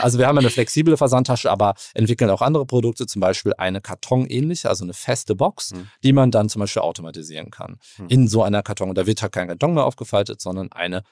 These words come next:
Speaker 1: flexible Mehrwegbox, aufgefaltet auch aus einem Recycling-Grundstoff. Ähm, und das sind alles so Thematiken, die man mit denen dann besprechen muss.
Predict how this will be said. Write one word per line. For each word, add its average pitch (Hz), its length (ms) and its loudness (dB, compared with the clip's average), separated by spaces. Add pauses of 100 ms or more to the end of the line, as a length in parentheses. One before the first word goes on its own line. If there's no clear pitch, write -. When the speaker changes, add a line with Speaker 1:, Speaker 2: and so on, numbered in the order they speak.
Speaker 1:
flexible 107 640 -2
Mehrwegbox, 95 1300 -4
aufgefaltet 87 600 -4
auch - 120 -2
aus 87 160 -4
einem 85 100 -12
Recycling-Grundstoff. - 840 -12 (520)
Ähm, 87 360 -4 (140)
und 113 140 2
das 117 120 2
sind 135 100 2
alles 98 180 0
so 104 80 -10
Thematiken, 87 440 -4
die 90 60 -6
man 85 100 -6
mit 80 100 -12
denen 85 140 -8
dann 80 80 -10
besprechen 87 460 -4
muss. 117 260 -2